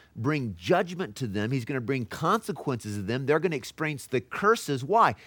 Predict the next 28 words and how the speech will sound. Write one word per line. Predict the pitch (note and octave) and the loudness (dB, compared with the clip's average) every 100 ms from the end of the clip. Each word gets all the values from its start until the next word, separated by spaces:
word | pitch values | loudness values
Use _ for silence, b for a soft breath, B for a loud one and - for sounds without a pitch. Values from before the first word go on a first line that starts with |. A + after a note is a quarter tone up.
| B B B - | B B B -14
Because | A#2 D3+ A2+ | -8 -8 -4
God | D3+ E3+ | -2 0
is | D3+ | -2
being | A#2+ D3+ B2+ | -2 0 0
good. | D3 F#3+ - A2+ - B B B | -2 -2 -2 -6 -14 B B B
He | - G3 | -2 0
wants | E3 G#3 - | 2 0 -2
to | - D3+ - _ | -4 -4 -6 _
turn | - F#3+ A3+ A3+ | -8 -4 -2 -2
their | G3+ F#3+ | 0 0
heart | D3 F#3 - | 0 -2 0
back | E3+ D#3+ - | -2 -2 -2
to | D#3 | 0
him. | G#3+ F3 B B | 0 -2 B B
That's | E3 A3+ - | -2 -2 0
what | G#3+ B3 | 0 2
happens | F#3 A3+ G3+ D#3 | 0 -2 -4 -6
in | D3+ | -4
the | D3 | -4
book | D3 D3+ | -2 -4
of | C#3+ | -6
Judges. | C#3+ A3+ G#3+ A2+ - - _ _ b b b | -6 -6 -8 -12 -14 -20 _ _ b b b
In | G3 F3+ D3+ | 0 2 2
one | G#3+ D4+ | 2 2
sense, | C4+ - A#2 E2+ - - - - - | -2 -2 -2 -2 -6 -10 -10 -10 0
on | C#3+ C3+ | 2 2
one | C3+ F3+ B3 | 4 4 6
level, | A#3+ G#3+ D3+ E2+ | 6 6 4 0